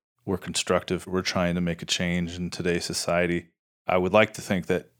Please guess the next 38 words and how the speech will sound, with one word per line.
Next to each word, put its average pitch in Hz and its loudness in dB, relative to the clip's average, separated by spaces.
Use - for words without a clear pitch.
everybody 92 2
listening 95 0
to 90 -8
this 90 -2
can 92 -6
say, 87 0
"Man, 90 0
what 98 2
a - -2
great 95 2
example 87 -2
of 90 -8
how 87 0
a - -4
conversation 87 -4
should - -10
go 92 2
when 85 -4
people 87 -4
don't 87 -4
see 101 -2
eye 85 -2
to 85 -2
eye 85 -2
initially." 95 2
And 101 2
a 101 0
lot 135 4
of 139 -4
times, 139 4
I 123 6
think 123 0
if 117 -2
you 120 0
just 110 0
talk 110 -2
it 92 -2
out, 98 4